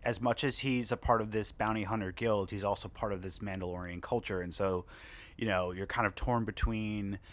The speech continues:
uh, the job and then the, the loyalty, um, and, and the honor, right? It's, uh,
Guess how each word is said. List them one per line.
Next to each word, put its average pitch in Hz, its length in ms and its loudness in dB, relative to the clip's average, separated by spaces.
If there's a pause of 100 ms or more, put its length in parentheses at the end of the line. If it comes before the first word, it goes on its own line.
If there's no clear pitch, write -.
(280)
uh, 92 300 4
the 92 140 -4
job 110 500 10
and 95 120 0
then 90 300 -2
the, 90 340 0
the 92 120 -4
loyalty, 95 880 0 (360)
um, 87 540 -2 (600)
and, 92 260 -6
and 98 140 -2
the 90 60 2
honor, 92 520 10
right? 87 240 -6 (160)
It's, 107 220 -2
uh, 107 100 2